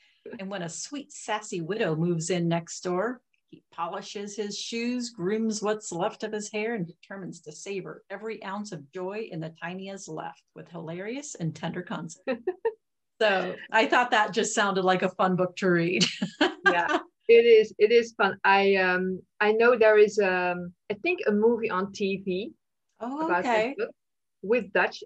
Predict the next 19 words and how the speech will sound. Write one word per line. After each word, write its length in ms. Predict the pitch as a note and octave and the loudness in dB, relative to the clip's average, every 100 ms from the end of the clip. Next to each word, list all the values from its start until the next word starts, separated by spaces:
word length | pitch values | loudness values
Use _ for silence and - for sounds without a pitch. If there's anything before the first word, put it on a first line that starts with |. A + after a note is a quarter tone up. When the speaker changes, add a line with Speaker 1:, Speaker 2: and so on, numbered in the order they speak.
| - | -6
Speaker 2:
actors. 680 | E3+ F3 - G#3+ C4+ F4+ - _ | -4 -4 -6 -2 -2 -4 -20 _
So 220 | - G#3 A#3 | -2 2 2
Speaker 1:
Oh, 40 | |
fun. 440 | A#3 C4 E4+ F4+ - | 0 -2 0 -2 2
Speaker 2:
all 140 | B3+ | 2
Speaker 1:
Okay. 240 | D#4 A3 C4 | 2 2 4
Speaker 2:
Dutch, 380 | A4 G#4+ - - | 4 2 -6 2
and, 540 | A3+ A3 A3 G#3+ G#3 G3+ - | 6 6 6 4 0 -4 -2
um, 380 | G3+ G3 G3 F#3+ _ - | 2 2 0 -4 _ 4
it 180 | A#3 A3 | 6 8
is 260 | A3 G#3+ - | 8 6 0
hilarious. 840 | - F#3+ F#3 F#3 F#3+ F3 D3 C#3+ - _ _ E3+ E3+ | -6 -4 -2 0 0 -2 -4 -8 -12 _ _ -12 -2
The 80 | F#3+ | 2
Speaker 1:
Oh, 40 | A3 | 4
that's 200 | F3+ F3+ | 4 0
Speaker 2:
main 80 | F#3+ | 2
Speaker 1:
awesome. 420 | B3 D4+ - E3+ - | 2 2 -2 -4 -2
Okay. 460 | A3+ A#3+ F3 A#3 - | -2 2 0 0 -6
Speaker 2:
Yeah. 120 | G3+ | -6